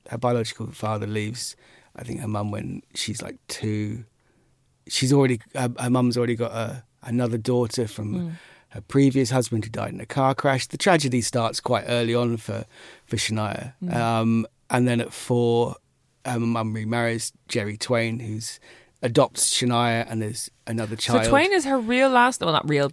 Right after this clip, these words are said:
Speaker 2: but, you know, it, it is her real, it's,
Speaker 1: It's
Speaker 2: it
Speaker 1: her
Speaker 2: just,
Speaker 1: real,
Speaker 2: it feels
Speaker 1: it's,
Speaker 2: like
Speaker 1: yeah.
Speaker 2: such a show name, Shania
Speaker 1: I know.
Speaker 2: Twain.
Speaker 1: She's Eileen. Her real name is Eileen. So
Speaker 2: Okay.
Speaker 1: the first, the Shania is false, the Twain is
Speaker 2: Mm-hmm.
Speaker 1: real.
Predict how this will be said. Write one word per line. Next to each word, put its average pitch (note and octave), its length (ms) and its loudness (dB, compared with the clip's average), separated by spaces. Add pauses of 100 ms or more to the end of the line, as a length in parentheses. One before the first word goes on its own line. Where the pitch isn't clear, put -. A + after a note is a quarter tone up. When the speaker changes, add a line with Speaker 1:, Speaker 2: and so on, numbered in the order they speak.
Speaker 2:
but, D3+ 200 -4 (100)
you E3+ 120 -2
know, C3 100 -6 (200)
it, - 160 -2
it A#3 140 8
is B3+ 100 8
her B3+ 100 10
real, A#3 200 8
it's, - 240 2
Speaker 1:
It's E3 180 8
Speaker 2:
it F3 40 8
Speaker 1:
her E3+ 80 12
Speaker 2:
just, E3+ 100 10
Speaker 1:
real, F3 160 12
Speaker 2:
it F3 40 10
feels - 120 8
Speaker 1:
it's, - 80 6
Speaker 2:
like - 80 10
Speaker 1:
yeah. C#3+ 160 8
Speaker 2:
such - 320 2
a G#3+ 80 0
show G3 300 6
name, C3 360 2
Shania - 180 2
Speaker 1:
I C#3 100 8
know. D3 200 8
Speaker 2:
Twain. B2+ 280 0
Speaker 1:
She's E3+ 220 6
Eileen. C3+ 440 8
Her A#2 160 2
real C#3+ 140 10
name B2 140 4
is A#2 120 0
Eileen. A2 380 -4
So - 120 4
Speaker 2:
Okay. D3+ 220 6
Speaker 1:
the D#3+ 160 4
first, D#3+ 320 8
the C#3+ 60 -4
Shania C#3 440 8
is A2 200 -2 (680)
false, A#2+ 420 0
the A#2 100 -6
Twain A2 340 0
is A2 400 -10 (160)
Speaker 2:
Mm-hmm. E3+ 260 -2 (200)
Speaker 1:
real. A2+ 400 -4